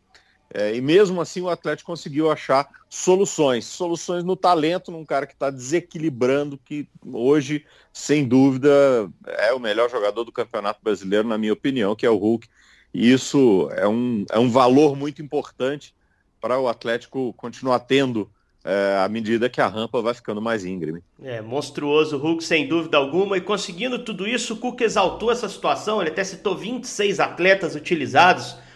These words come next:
Speaker 2: Jaime, eu confesso que não consegui checar, vamos dar esse crédito à informação do comandante do Atlético, ele pode se enganar por um ou outro jogador, mas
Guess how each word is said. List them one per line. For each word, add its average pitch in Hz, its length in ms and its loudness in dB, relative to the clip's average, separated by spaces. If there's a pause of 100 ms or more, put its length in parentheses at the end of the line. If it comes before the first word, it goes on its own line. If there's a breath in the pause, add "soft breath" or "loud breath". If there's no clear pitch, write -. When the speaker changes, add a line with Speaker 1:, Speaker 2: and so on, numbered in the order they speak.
Speaker 2:
Jaime, 139 280 2
eu 185 60 4
confesso 202 360 2
que 196 80 -4
não 185 160 4
consegui 180 340 -2
checar, 175 880 4
vamos 180 240 2
dar 180 120 6
esse 180 120 0
crédito 185 460 4
à 170 40 4
informação 165 500 2
do - 80 -6
comandante 160 500 4
do 151 60 4
Atlético, 139 480 4
ele 180 80 -8
pode 285 200 2
se - 80 -6
enganar 196 360 6
por 190 180 2
um 214 40 4
ou 208 120 12
outro 208 260 10
jogador, 185 420 8
mas 208 280 2